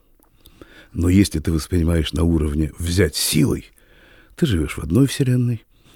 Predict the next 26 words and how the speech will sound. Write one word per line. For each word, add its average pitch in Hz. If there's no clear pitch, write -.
Если 82
тебе 92
ничего 113
не 80
нужно 71
брать, 76
ты 95
живешь 123
в -
другой. 120
Хотя -
это 85
одна 87
и 87
та 92
же 80
вселенная, 110
просто -
увиденная 90
на 85
разных 78
уровнях. -
Одни 82
уничтожают, -
другие 80
строят. -